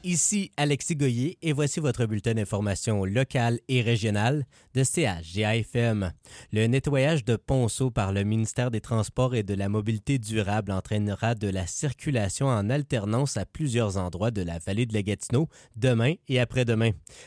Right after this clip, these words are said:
À l'eau, le ministère sera à l'œuvre sur la route cent cinq entre le chemin Maurice et le chemin principal au nord du chemin Mahon,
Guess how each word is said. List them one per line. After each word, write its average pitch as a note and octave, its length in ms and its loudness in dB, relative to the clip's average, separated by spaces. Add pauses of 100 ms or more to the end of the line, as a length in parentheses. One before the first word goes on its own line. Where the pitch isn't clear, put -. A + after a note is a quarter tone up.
À F#2 160 -2
l'eau, A#2 220 2
le G#2+ 100 2
ministère A2 540 0
sera G#2 260 0
à G#2 120 2
l'œuvre G2+ 420 0
sur F#2 200 -4
la F2+ 140 -2
route A#2 220 -2
cent A2 200 0
cinq B2 340 0
entre G#2+ 280 0
le F#2+ 160 0
chemin G#2+ 420 0
Maurice A#2 520 2 (260)
et A2+ 80 0
le G#2+ 100 2
chemin A#2+ 320 2
principal A#2 800 0
au F#2 140 0
nord A2+ 280 2
du F#2 120 -10
chemin G2+ 340 0
Mahon, A2 340 4